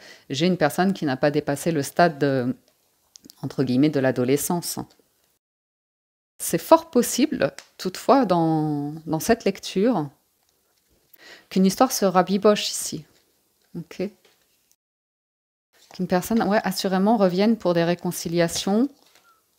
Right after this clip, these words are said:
qui se rend compte de ses peurs ou comme ça,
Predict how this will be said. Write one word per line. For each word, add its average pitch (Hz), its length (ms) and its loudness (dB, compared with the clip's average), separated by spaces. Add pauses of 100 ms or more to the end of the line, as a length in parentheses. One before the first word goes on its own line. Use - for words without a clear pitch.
(760)
qui - 120 -14
se - 120 -8
rend 185 160 2
compte 214 260 0
de 175 100 2
ses 175 200 -2
peurs 202 360 2
ou 185 60 0
comme 165 240 0
ça, 208 420 2